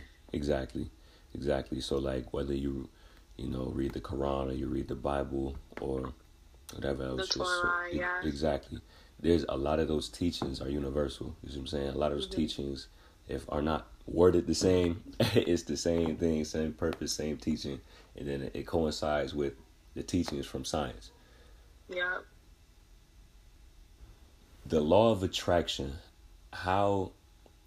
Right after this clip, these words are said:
Speaker 1: have you used the law of attraction via your religion rather than just science and logic?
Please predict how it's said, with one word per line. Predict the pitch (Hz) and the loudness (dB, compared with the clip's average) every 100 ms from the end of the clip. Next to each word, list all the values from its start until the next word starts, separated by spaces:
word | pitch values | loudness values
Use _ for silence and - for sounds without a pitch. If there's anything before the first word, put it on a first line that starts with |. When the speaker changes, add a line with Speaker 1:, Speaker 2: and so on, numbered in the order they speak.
| - 82 | -12 -2
Speaker 1:
have | 78 71 71 | 0 0 -4
you | 71 80 78 76 71 71 - - - - - - - - - - | 0 2 4 2 0 -6 -12 -20 -20 -18 -18 -18 -20 -20 -20 -18
used | 73 73 78 76 69 | -8 0 2 2 -2
the | 71 | -4
law | 69 73 71 | 0 0 0
of | 69 | -4
attraction | - 69 71 - 69 69 69 | -8 -4 -4 -4 -8 -8 -4
via | 71 69 69 - - - - - | -2 -2 -4 -6 -16 -20 -20 -10
your | 69 | -4
religion | 69 71 69 67 - - - | -2 0 -2 -4 -8 -14 -10
rather | 69 69 | -6 -6
than | 69 71 76 - - - - - | -4 -4 -6 -10 -20 -20 -20 -18
just | - 73 - | -8 -6 -2
science | 71 67 - | -2 -4 -4
and | 69 | -4
logic? | 67 - - | -6 -8 -14